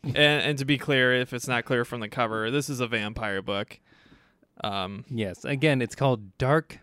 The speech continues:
Speaker 2: Fang.
Speaker 1: And I, I don't know how I feel about it. I feel like it could go in a really fun direction, or it could go in a really dumb direction, especially based on that ending there.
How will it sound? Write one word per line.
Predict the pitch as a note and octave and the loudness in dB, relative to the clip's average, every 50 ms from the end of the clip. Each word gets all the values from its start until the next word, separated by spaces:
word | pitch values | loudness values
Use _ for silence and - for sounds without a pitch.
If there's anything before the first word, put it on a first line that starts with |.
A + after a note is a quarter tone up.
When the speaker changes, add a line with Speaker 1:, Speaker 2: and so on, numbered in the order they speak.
| _ _ | _ _
Speaker 2:
Fang. | - - - - - - - - C#3 C#3 B2+ A#2 G#2 F#2+ F2 E2+ D#2+ D#2+ D#2+ E2 D#2+ - - _ _ _ _ - - _ _ _ | -20 -20 -20 -20 -20 -18 -12 -8 -6 -4 -2 -2 -2 -4 -6 -10 -12 -14 -16 -16 -18 -18 -20 _ _ _ _ -20 -20 _ _ _
Speaker 1:
And | - C3+ C3+ C3+ C3+ C3+ B2+ | -2 0 2 2 2 4 4
I, | C3 C3+ C3 A2 - - _ _ _ _ _ _ _ _ _ _ _ _ _ _ _ _ _ _ _ _ _ _ _ _ _ _ _ _ _ _ _ _ _ _ _ _ - - - - - - - | 6 4 4 2 -4 -10 _ _ _ _ _ _ _ _ _ _ _ _ _ _ _ _ _ _ _ _ _ _ _ _ _ _ _ _ _ _ _ _ _ _ _ _ -20 -20 -20 -20 -20 -20 -8
I | - - | -6 -2
don't | F3 F#3+ F#3 F3 | 2 2 2 2
know | D#3 C3 B2+ B2 A#2+ | 2 2 2 2 2
how | B2 C3 A#2 | 2 2 0
I | A2+ G#2 | -2 -4
feel | - - A2+ G#2+ G#2+ | -6 -8 -8 -8 -6
about | G#2+ G#2 G#2 G#2+ G#2 | -6 -4 -4 -4 -2
it. | G#2 G2+ - _ - - _ _ _ - - _ - _ _ _ _ _ _ - | -4 -4 -6 _ -16 -20 _ _ _ -20 -20 _ -20 _ _ _ _ _ _ -6
I | B2+ | -6
feel | - - F3 F3+ F3+ | 2 4 6 6 8
like | E3 D#3+ D#3 D3+ C#3 - - - | 8 6 6 4 0 -4 -6 -4
it | C3 C#3 - | -4 -4 -2
could | - - C#3+ D3 C3+ | 0 0 0 2 4
go | C3+ C#3 C#3+ D3 | 4 4 4 4
in | C#3+ C#3 | 4 2
a | C#3 | 2
really | C3+ C3+ C3 C3 C3 | 2 2 2 2 0
fun | C3 - C#3+ C#3 C#3 | 0 0 -2 -2 0
direction, | C3+ C3 C3 C3+ C3+ C3+ - - C#3+ C#3 C#3+ | 0 2 2 2 2 0 -2 -4 -6 -4 -4
or | C3+ D2+ A2 B2 A#2 A#2+ | -4 -2 0 0 0 0
it | A#2+ | -2
could | - B2+ A#2 A2+ | -4 -8 -8 -4
go | A2+ A2+ A2 A2+ | -4 -2 -2 -2
in | A2+ G#2+ | -2 -4
a | G#2 | -6
really | G#2 G#2+ G#2 G2+ G2 | -6 -6 -4 -6 -6
dumb | - - G2 G2 G2 | -6 -8 -10 -10 -10
direction, | F#2+ G#2 G2+ G2+ G2+ A2 - - - G#2+ G#2+ G#2+ - _ - - - _ _ _ _ _ - - - - _ _ - | -8 -8 -6 -6 -8 -8 -10 -12 -12 -12 -14 -16 -16 _ -18 -18 -18 _ _ _ _ _ -20 -20 -20 -20 _ _ -10
especially | - A#2+ - - C3 A#2+ - B2 A#2+ | -8 -8 -4 -2 -4 -2 -2 -4 -2
based | G#2+ A2+ A2+ A#2 - | -2 -2 -2 -2 -4
on | B2 A2 | -6 -6
that | G#2+ G#2 G2 | -4 -6 -4
ending | G2+ G#2 G#2 G#2 G#2 G#2 | -4 -4 -4 -6 -8 -8
there. | G#2 G#2 G#2 G#2 G#2+ A2 | -6 -6 -6 -6 -6 -8